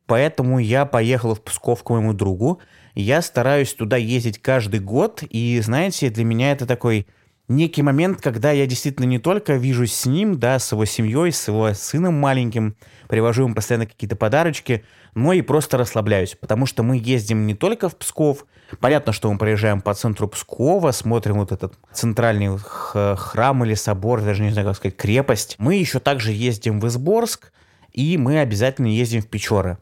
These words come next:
Это вот два места, в которые я каждый раз по приезду в Псков и Псковскую область езжу постоянно. Этот раз не стал исключением, и знаете, что было удивительно?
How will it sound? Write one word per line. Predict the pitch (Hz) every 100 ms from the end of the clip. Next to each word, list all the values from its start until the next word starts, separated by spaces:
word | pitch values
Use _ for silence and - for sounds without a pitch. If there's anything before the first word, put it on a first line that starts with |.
| _ -
Это | 135 139 120
вот | 104
два | 117 117
места, | 135 208 147
в | -
которые | 107 135 113
я | 107 110
каждый | - 117 123 101 104
раз | 110
по | -
приезду | 98 101 107 92 92
в |
Псков | - - 139 170 107
и |
Псковскую | - - 107 - -
область | 139 151 104 -
езжу | 104 120 110
постоянно. | 104 - 104 95 82 107 - -
Этот | - 151 139
раз | 139 135
не | 127
стал | 117 127 120
исключением, | - 120 110 170 220 151 123
и | 117 113 113 110
знаете, | 107 107 160 156
что | - 123
было | 117
удивительно? | 117 107 117 214 196 123 98